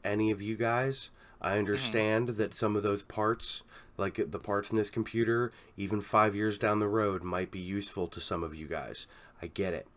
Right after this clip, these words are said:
Speaker 1: Um, I love my son, and I'm just gonna
Speaker 2: Mm-hmm.
Speaker 1: hand it to him.
Speaker 2: No worries, I got you.
Speaker 1: Like, 'cause I can't afford to buy him a new one. I really wanted to.
Speaker 2: <laughs>
Speaker 1: I, I really, really wanted to buy him a nice new, like,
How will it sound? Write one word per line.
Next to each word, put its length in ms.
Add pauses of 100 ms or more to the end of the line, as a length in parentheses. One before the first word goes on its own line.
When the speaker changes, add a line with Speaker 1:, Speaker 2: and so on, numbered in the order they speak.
(560)
Speaker 1:
Um, 480 (840)
I 60
love 220
my 140
son, 480 (280)
and 140
I'm 180
just 200
gonna 160
Speaker 2:
Mm-hmm. 80
Speaker 1:
hand 160
it 120
to 220
him. 180 (1120)
Speaker 2:
No 100
worries, 360
I 100
got 300
you. 100 (400)
Speaker 1:
Like, 200
'cause 120
I 80
can't 220
afford 360
to 60
buy 220
him 140
a 40
new 160
one. 300 (300)
I 60
really 320
wanted 420
to. 380 (260)
Speaker 2:
<laughs> 280
Speaker 1:
I, 180
I 140
really, 600
really 260
wanted 380
to 40
buy 260
him 160
a 40
nice 380
new, 340
like, 320